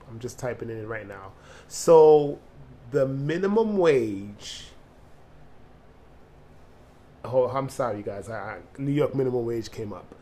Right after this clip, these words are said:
The minimum wage in Haiti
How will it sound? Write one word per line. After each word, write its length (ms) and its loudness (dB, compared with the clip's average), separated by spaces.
The 100 -4
minimum 460 -4
wage 600 0
in 440 -10
Haiti 1040 -8